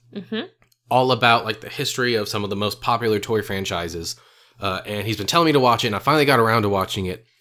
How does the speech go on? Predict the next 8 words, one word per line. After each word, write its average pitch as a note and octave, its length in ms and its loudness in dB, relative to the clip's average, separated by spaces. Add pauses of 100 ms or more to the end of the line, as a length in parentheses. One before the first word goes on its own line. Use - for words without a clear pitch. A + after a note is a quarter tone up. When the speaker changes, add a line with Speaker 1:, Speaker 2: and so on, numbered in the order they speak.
(160)
Speaker 2:
and G#2+ 120 0
it A#2+ 180 0
is G#2+ 520 0 (400)
really, A2+ 680 6
really G2+ 460 2
good. F#2 600 -4 (400)
Uh, F#2 320 0 (160)
I A#2+ 540 2